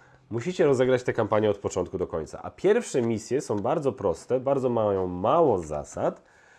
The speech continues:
właśnie po to, żeby Was na spokojnie wprowadzić w to, e,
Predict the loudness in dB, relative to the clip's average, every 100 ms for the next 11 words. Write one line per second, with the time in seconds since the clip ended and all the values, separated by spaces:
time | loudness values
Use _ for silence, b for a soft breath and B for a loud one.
0 | b b _ 0 0 0 0 0 2 2
1 | 2 -4 _ _ _ _ _ _ -6 0
2 | 2 2 2 0 -4 -6 -6 -8 -4 -4
3 | -2 -2 -4 -4 -2 2 2 0 -4 -10
4 | -8 -6 -6